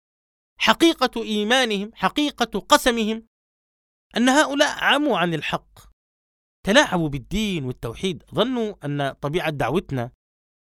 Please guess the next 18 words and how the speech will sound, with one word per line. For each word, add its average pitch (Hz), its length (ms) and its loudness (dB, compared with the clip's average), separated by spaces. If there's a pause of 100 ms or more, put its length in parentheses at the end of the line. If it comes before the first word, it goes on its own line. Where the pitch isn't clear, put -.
(440)
تقوم 277 360 2
على 202 240 2
تلبية 202 540 -2 (200)
كل 285 680 0
ما 262 140 -2
يريدون 156 580 -4
ليؤمنوا. 127 640 2 (840)
"وما 247 160 8
يشعركم 247 920 2 (400)
أيها 196 260 2
المؤمنون 170 580 -2 (560)
إذا 202 220 2
جاءت 196 380 -4
الآيات 185 460 -4
التي 185 400 -6
طلبوها 175 680 -4
أنهم 165 340 -2
سيؤمنون." 117 840 -6